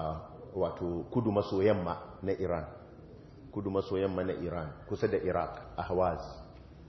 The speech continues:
To, a lokacin a da mantika ce babba, gunduma ce. Tana da garuruwa, daga cikin garuruwanta akwai Dustuwa. To, sun shahara da wannan tufar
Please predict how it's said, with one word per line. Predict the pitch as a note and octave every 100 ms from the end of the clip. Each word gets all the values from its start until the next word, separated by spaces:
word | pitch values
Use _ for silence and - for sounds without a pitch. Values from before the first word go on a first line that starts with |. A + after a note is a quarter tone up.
| - - -
To, | - E2+ D#2+ -
a |
lokacin | F#2 A2 A2 - G2+
a | -
da | - A#2
mantika | G#2 A#2+ B2 G#2
ce | - G2+
babba, | F#2 D#2 G#2 - -
gunduma | F#2+ G2 A2+ A#2+ -
ce. | F2 D2+ - - - - - -
Tana | A2+ G#2
da | F2+
garuruwa, | G2 G2+ G2+ G2
daga | F2+ F#2
cikin | A2+ A#2
garuruwanta | A#2+ C3 C3 A2+
akwai | - - G#2 F#2+
Dustuwa. | G2 - G2+ G2+ E2+ - - - - - - -
To, | F#2+
sun | F2 B2
shahara | A#2 G#2 A2 F#2+
da | F#2
wannan | F#2 G#2+ A#2
tufar | D3 C#3